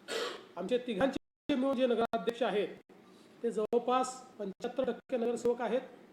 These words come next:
अ, नगराध्यक्ष आहेत. आणि आपण नगरसेवकांचा जर विचार केला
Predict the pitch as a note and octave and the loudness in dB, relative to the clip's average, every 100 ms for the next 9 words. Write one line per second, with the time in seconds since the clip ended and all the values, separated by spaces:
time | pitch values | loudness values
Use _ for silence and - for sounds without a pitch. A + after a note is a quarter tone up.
0 | - G3+ G3+ G3 - - A3 F#3 A#3 A#3+ | -8 -6 -4 -4 -6 -4 -4 0 0 0
1 | B3 - - - - _ - - - - | -2 -8 -20 -20 -20 _ -20 -20 -2 2
2 | A#3 G#3+ C4+ C#4 - - - - - - | 2 4 4 4 0 -8 -12 -20 -20 -20
3 | - - - - - F3+ G3 D4 - - | -20 -20 -20 -20 -8 -2 4 4 4 4
4 | C#4 C#4 C4 C#4 B3 B3+ A3+ B3 A#3 B3 | 6 6 4 2 2 2 4 2 4 4
5 | A3+ F3 | 4 2